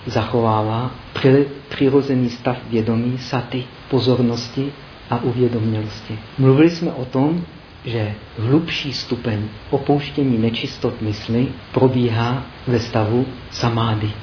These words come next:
světského samády. Světské samády jsme nazvali, učení světského samády jsme nazvali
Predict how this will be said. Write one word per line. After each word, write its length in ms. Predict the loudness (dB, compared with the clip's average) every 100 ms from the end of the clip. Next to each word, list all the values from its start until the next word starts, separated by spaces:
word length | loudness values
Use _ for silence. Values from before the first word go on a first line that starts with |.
| -12
světského 720 | -4 4 4 4 -2 -2 -2
samády. 420 | -4 -6 -4 -4 -6 -12 -6
Světské 480 | 4 4 4 0 0
samády 640 | 0 0 0 2 0 -2 -6 -18 -10
jsme 200 | -4 -2
nazvali, 600 | -2 -2 0 2 2 0 -6
učení 500 | -6 -2 2 2 2 -2 -10 -14
světského 540 | 0 0 2 -2 -2
samády 460 | -2 -2 0 0 0
jsme 260 | -2 -2 0
nazvali 460 | -2 0 0 0